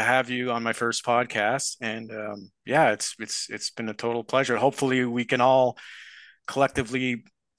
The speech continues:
build this newer, better world upon the spirit of the natural human mystic, because I think that's,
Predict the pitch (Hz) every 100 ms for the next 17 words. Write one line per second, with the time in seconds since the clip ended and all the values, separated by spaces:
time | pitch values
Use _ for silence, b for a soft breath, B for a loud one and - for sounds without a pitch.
0 | _ _ _ _ _ _ 117 123 120 123
1 | 117 - - - _ _ _ _ _ -
2 | 110 117 123 120 113 - _ _ _ _
3 | 139 120 131 127 117 120 127 123 110 120
4 | 113 110 107 - 117 123 127 120 110 110
5 | 107 120 123 - 113 113 104 117 117 113
6 | 123 151 107 98 - - 104 98 - 107
7 | - 113 107 110 - - -